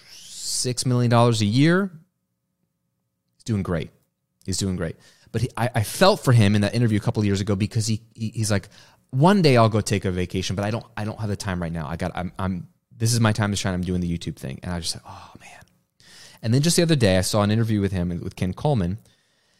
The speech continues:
and you could just tell that Graham was just, just tired. Tired. And, and he was very honest when Ken asked him about, "Can you keep up this pace?" And he said, "I don't think so."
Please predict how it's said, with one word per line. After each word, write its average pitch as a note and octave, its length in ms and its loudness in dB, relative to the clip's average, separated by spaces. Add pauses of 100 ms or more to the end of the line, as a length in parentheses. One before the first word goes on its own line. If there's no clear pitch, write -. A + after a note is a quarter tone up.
(200)
and G2+ 120 0
you F#3 100 4
could C#3 160 0
just A2+ 240 0
tell F#2+ 240 4
that E2+ 140 -2
Graham F2+ 280 -2
was E2 160 -4
just, - 280 -6 (520)
just - 240 -8
tired. - 520 -8 (1600)
Tired. C3 500 0
And, G#2+ 240 -4
and A#2 100 2
he A#2+ 60 6
was C3+ 160 4
very G#2+ 460 2 (120)
honest G2+ 560 0 (260)
when G2+ 120 -4
Ken B2+ 280 0
asked G#2 380 0
him G2 160 4
about, G2 640 2 (800)
"Can G2+ 160 -6
you G2 60 -4
keep - 280 -4
up F#2 140 -4
this - 160 -4
pace?" - 540 -8 (640)
And G2 80 -10
he F#2 80 -6
said, G2+ 220 -6
"I G2 40 0
don't B2 160 2
think D3 200 -6
so." - 260 -6